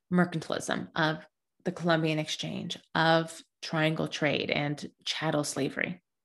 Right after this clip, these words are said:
Similarly, we've talked a little bit before about the way different European states interacted with native peoples,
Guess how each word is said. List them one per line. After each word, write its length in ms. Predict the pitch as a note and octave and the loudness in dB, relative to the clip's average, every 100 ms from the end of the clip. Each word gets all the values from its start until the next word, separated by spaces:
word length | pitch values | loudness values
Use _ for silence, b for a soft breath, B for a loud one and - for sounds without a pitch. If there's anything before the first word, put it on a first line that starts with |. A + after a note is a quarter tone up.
| _ _ _ b b b b b _ _ | _ _ _ b b b b b _ _
Similarly, 600 | - C4 B3+ A#3+ F#3+ E3+ | 0 4 8 8 8 8
we've 200 | F3 G3 | 6 4
talked 380 | - G3+ G3+ G#3 | 2 0 0 0
a 60 | F3+ | 0
little 200 | F3 E3 | 2 2
bit 220 | E3 - - | -2 -4 -2
before 840 | E3 - G#3 G#3 E3+ - F3+ - _ _ _ _ _ _ - | -2 0 2 6 6 4 0 -4 _ _ _ _ _ _ -4
about 240 | F#3+ F#3 | 2 4
the 140 | F3+ E3+ | 6 4
way 480 | E3+ D#3+ D#3+ D#3+ - B B B F3+ | 6 4 4 2 -4 B B B -6
different 440 | F3+ F3 F3 E3 | 0 2 2 0
European 500 | E3 D#3 D3+ F3 D#3+ | 0 -2 -2 -2 0
states 520 | D#3 - E3 - - - | 0 0 2 2 -2 -4
interacted 520 | F#3 D#3+ D3+ - E3+ | -2 0 -2 -2 -4
with 160 | E3 | -4
native 320 | D#3 D3 C#3 - | -2 -2 -4 -4
peoples, 600 | - - - - - | -8 -4 -4 -4 -8